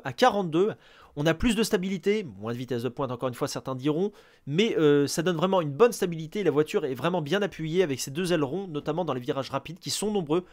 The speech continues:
On enchaîne des secteurs sinueux, des montées, des descentes, donc l'appui est nécessaire. Au niveau de la transmission, je me suis permis de mettre le diff-, l'ajustement du différentiel à l'accélération à quatre-vingt-quinze pour cent.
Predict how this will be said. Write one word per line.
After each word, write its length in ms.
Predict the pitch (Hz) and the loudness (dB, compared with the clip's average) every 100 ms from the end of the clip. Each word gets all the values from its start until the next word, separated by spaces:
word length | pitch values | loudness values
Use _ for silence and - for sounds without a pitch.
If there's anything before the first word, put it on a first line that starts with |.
| - - | -18 -8
On 140 | 139 | -4
enchaîne 280 | 165 - 185 | -2 -2 -2
des 60 | |
secteurs 320 | 151 165 165 151 | -2 -4 -4 -4
sinueux, 640 | - 190 185 185 185 190 - | -6 -6 -2 4 4 4 -2
des 160 | 139 165 | 0 0
montées, 340 | 185 175 190 | 0 -2 -2
des 140 | 165 160 | 0 2
descentes, 460 | 160 - 170 190 - - - | 2 2 -2 -4 -14 -18 -8
donc 160 | 135 151 | -4 -2
l'appui 240 | 147 175 | -2 -4
est 40 | |
nécessaire. 720 | 131 165 196 156 - 156 254 - _ _ - - _ - | 0 0 2 0 0 -2 -4 -12 _ _ -20 -20 _ 0
Au 100 | 277 | 2
niveau 160 | 262 | 4
de 60 | 254 | 2
la 80 | 240 | 2
transmission, 680 | 240 - 226 - 233 226 | 0 -4 -4 -2 0 0
je 80 | 147 | -2
me 100 | 165 | -6
suis 160 | - 190 | -6 2
permis 480 | 233 220 240 233 _ _ _ - | 4 4 0 -6 _ _ _ -14
de 800 | 147 160 185 180 170 170 170 160 | -2 4 6 6 4 4 2 2
mettre 160 | 202 185 | 0 -2
le 60 | |
diff-, 260 | 151 214 196 | -6 -8 -2
l'ajustement 480 | 185 202 208 208 202 | 0 0 -2 -4 -4
du 80 | 170 | -6
différentiel 460 | 180 185 165 185 | -6 -4 -4 -2
à 40 | 160 | -2
l'accélération 520 | 165 165 160 160 165 | -2 -2 -2 -2 -4
à 60 | |
quatre-vingt-quinze 580 | 143 220 220 208 196 185 | 0 -2 0 -2 -2 -6
pour 180 | - 170 | -8 -4
cent. 260 | - 208 | 0 0